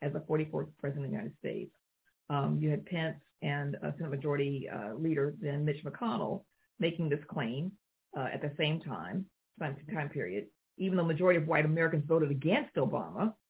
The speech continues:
thirty-nine percent of whites compared with nineteen percent of blacks and seventy-one percent of Latinx. If by black reparations you mean the elimination of the huge gulf in black-white wealth,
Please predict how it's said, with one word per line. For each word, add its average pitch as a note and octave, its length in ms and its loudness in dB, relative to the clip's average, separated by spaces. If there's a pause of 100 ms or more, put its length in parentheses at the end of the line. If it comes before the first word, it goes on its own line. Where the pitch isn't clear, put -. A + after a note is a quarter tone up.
(360)
thirty-nine F3 280 2
percent D#3+ 260 -4
of D#3 100 -4
whites C#3+ 300 2
compared D3 360 -2
with C#3+ 100 -6
nineteen D3 340 -4
percent C#3 260 -8
of C3+ 160 -10
blacks F#2 320 -6 (140)
and D3 160 -4
seventy-one D3 320 -2
percent C#3+ 300 -6
of - 80 -8
Latinx. F3 520 -4 (840)
If G3+ 180 0
by F#3+ 120 0
black F3 260 2
reparations D#3 580 2
you D#3 160 0
mean D3 400 4
the C#3 80 2
elimination C#3+ 520 2
of C#3+ 120 -6
the C3+ 100 -4 (120)
huge D#3+ 380 0
gulf C#3 380 2 (280)
in C#3+ 140 -2
black-white C#3 600 -6
wealth, D#3+ 400 0